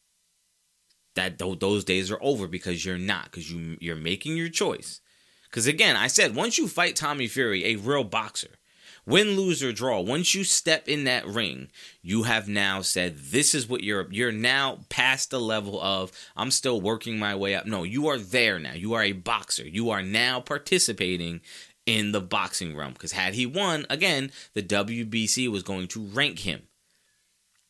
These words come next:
Which means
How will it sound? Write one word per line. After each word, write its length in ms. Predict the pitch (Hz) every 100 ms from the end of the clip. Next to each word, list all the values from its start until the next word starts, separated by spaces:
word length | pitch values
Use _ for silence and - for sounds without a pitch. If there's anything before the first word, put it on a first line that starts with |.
| _ _ _ _ _ _ _ _ _ _ _ _ _ _ _ _ -
Which 380 | - 69 107 -
means 640 | 160 233 185 135 131 135